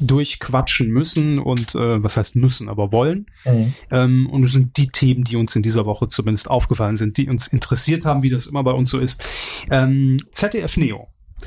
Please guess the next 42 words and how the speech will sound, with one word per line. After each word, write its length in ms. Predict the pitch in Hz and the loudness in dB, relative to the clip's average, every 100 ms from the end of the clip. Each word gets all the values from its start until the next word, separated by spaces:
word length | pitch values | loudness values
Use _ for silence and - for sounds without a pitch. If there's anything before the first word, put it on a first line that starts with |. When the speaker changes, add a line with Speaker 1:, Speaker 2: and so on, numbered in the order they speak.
| - - - - - - | -14 -16 -16 -14 -12 -6
Speaker 1:
Sie 180 | 180 147 | 0 2
wissen 200 | 151 131 | 2 -2
schon, 120 | 123 | -2
Hermes, 280 | 117 120 127 | 0 2 2
der 100 | 131 | 0
Sender 220 | 127 131 | 2 2
mit 100 | 127 | 2
diesem 160 | 117 123 | 0 2
häss-, 220 | 127 123 | 2 2
potthässlichen 580 | - 156 151 131 131 131 | 0 0 0 0 2 2
neuen 220 | 127 131 | 2 2
Logo. 400 | 131 131 123 143 - - - - | 2 2 0 -2 -4 -12 -10 -2
Speaker 2:
Das 140 | 131 | 0
Speaker 1:
Ähm, 60 | 131 | 0
Speaker 2:
ist 100 | 131 | 0
der 80 | 120 | 0
für 80 | |
die 80 | 131 | -2
ganz 300 | 117 135 - | -2 -2 -2
Jungen, 240 | 160 147 135 | 0 2 4
nein, 120 | 127 | 4
das 120 | 120 | 4
ist 160 | 127 127 | 0 -2
der 60 | |
für 100 | - | -2
dazwischen. 800 | 127 - - - 127 - 90 90 _ _ _ _ _ - - _ _ _ _ _ - | -4 -4 -4 -2 0 -2 -4 -8 _ _ _ _ _ -20 -20 _ _ _ _ _ -8
Ich, 120 | - | 0
man 80 | 131 | 0
muss 140 | 160 | 0
ja 80 | 147 | 0
immer 100 | 139 | 0
die 120 | 139 | 0
Ausrichtung 480 | 131 147 139 123 117 | 0 0 -2 0 0
öffnen. 300 | 107 127 - | 2 0 0
Zwischen 300 | - 120 120 | -2 2 0
Funk 560 | - - 156 175 226 - | -2 -2 0 0 -2 0
und 200 | 143 127 | 0 0
dem 100 | 127 | 0
Z 220 | 135 127 | 0 -2
D 80 | 123 | -2
F 260 | 160 175 - | -4 -6 -6
ist 300 | 131 - | -4 -4